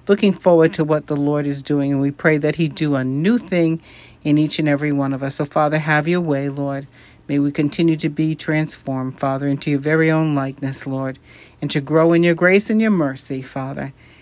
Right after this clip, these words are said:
as we continue, Lord, to glorify you, Lord, and to live, Father God, Lord, with each other, rejoicing, Father God,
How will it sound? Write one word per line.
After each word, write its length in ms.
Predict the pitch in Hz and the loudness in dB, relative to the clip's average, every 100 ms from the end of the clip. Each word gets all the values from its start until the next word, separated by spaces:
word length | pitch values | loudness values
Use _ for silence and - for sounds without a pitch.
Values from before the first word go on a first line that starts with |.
| _ | _
as 180 | 143 135 | -6 -4
we 100 | 147 | -4
continue, 520 | - 147 143 165 143 | -2 -2 0 0 2
Lord, 260 | 139 135 131 | 0 -2 -2
to 80 | 147 | -4
glorify 580 | 135 147 151 - 165 165 | -2 0 0 2 2 4
you, 300 | 151 135 131 | 2 -2 -4
Lord, 440 | 135 139 139 139 - _ - - _ - | -8 -8 -8 -10 -18 _ -20 -20 _ -6
and 200 | 139 139 | -4 -2
to 80 | |
live, 340 | 139 147 160 143 | -4 2 0 0
Father 320 | - 143 139 | -4 -4 -4
God, 380 | 139 139 139 131 | -4 -2 -4 -4
Lord, 420 | 139 139 139 139 - - _ _ _ _ _ _ _ _ _ _ _ _ _ _ _ | -6 -4 -4 -6 -12 -20 _ _ _ _ _ _ _ _ _ _ _ _ _ _ _
with 260 | 143 147 147 | -2 0 2
each 240 | 175 - | 2 4
other, 400 | 175 135 127 139 - _ _ _ _ _ _ _ _ | 2 2 -6 -14 -18 _ _ _ _ _ _ _ _
rejoicing, 720 | 139 135 151 143 139 - 139 | -4 -2 2 2 2 -2 -2
Father 320 | - 135 131 | -2 -6 -6
God, 400 | 135 131 135 - | -8 -6 -8 -10